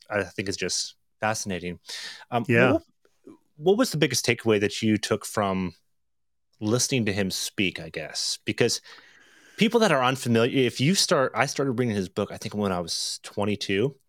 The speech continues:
Speaker 1: and I gave up
Speaker 2: Mm.
Speaker 1: and put it down. <laughs>
Speaker 2: Oh,
Speaker 1: I said,
Speaker 2: sure.
Speaker 1: "This is
Speaker 2: It's
Speaker 1: too
Speaker 2: pretty,
Speaker 1: confusing."
Speaker 2: uh, it demands a bit of you, doesn't it?
Speaker 1: Yeah, yeah. <laughs>
Speaker 2: He's, he's a philosopher. He's a profoundly deep thinker.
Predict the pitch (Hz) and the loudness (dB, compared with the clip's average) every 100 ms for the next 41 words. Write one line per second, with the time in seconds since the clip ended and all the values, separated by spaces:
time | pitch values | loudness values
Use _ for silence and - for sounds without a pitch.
0 | _ _ - _ _ _ 113 98 104 120 | _ _ -20 _ _ _ -2 0 2 6
1 | 151 147 104 - _ - 101 110 101 101 | 6 4 0 -6 _ -10 -4 -2 0 0
2 | 113 104 135 131 480 165 - 139 - 131 | 0 4 6 6 4 0 0 -4 0 0
3 | - 139 117 87 - 123 139 - 131 139 | 4 6 6 2 -6 -4 -2 0 2 2
4 | 131 120 156 151 147 139 123 113 _ _ | 0 4 6 6 6 6 4 4 _ _
5 | _ 170 151 165 156 165 147 120 104 127 | _ 4 6 6 6 6 4 2 4 4
6 | 110 98 98 92 113 101 - 135 113 156 | 2 -4 -8 -2 -4 -4 -6 -6 0 4
7 | 135 110 110 127 101 101 170 - 127 123 | 4 2 2 2 2 0 -2 0 0 2
8 | 156 151 165 156 156 147 165 202 - 170 | 4 6 8 6 6 10 12 12 8 0
9 | 180 165 160 139 110 110 - 110 - 135 | 2 2 0 -6 -4 -4 -6 -8 -2 0
10 | 143 131 113 120 - 143 123 113 | 0 -2 -2 -6 -2 -4 -2 -4